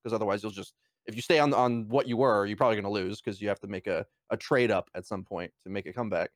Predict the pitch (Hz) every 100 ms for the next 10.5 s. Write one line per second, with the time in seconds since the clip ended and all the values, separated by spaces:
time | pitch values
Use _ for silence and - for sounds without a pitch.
0 | _ _ _ _ _ _ 104 101 98 98
1 | 95 95 92 95 98 101 _ _ _ _
2 | _ _ _ _ _ _ _ 117 101 160
3 | 175 165 - 175 170 151 151 135 110 -
4 | 151 151 131 98 98 107 101 - 131 110
5 | 101 98 92 - - _ _ _ _ _
6 | _ - 120 120 175 220 202 - 196 202
7 | 185 - 208 214 208 190 196 196 226 247
8 | 277 - _ 175 170 226 285 294 208 202
9 | 190 190 185 226 214 202 185 135 185 190
10 | 185 160 147 107 82